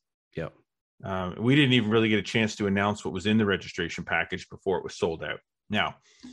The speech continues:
Speaker 2: two ball is gonna be a little bit longer because there's a lot of time between now and when it happens, and people tend to not make those commitments. But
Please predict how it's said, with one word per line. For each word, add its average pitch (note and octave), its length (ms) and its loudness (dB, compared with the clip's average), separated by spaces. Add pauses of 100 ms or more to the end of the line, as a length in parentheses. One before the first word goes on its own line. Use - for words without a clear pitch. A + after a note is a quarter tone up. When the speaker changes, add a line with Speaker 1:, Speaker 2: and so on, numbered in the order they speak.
(320)
Speaker 2:
two D3 140 2
ball C3+ 200 6
is B2+ 100 0
gonna A#2+ 180 2
be A2+ 120 0
a A2 80 6
little G#2+ 200 2
bit G#2+ 140 0
longer G2 580 0
because F#2+ 360 -6
there's F#2 180 -6
a F#2 60 -4
lot F#2 380 -2
of - 120 -14
time G2 300 0
between F#2 340 -6
now F2 240 -2
and F2 80 -6
when F2+ 120 -4
it E2+ 80 -10
happens, G2+ 440 -2
and F2+ 100 -10
people F#2 280 -8
tend F2+ 240 -4
to F#2 80 -10
not F2 180 -6
make F2+ 180 -6
those - 160 -10
commitments. B2+ 520 -2
But G#2 320 0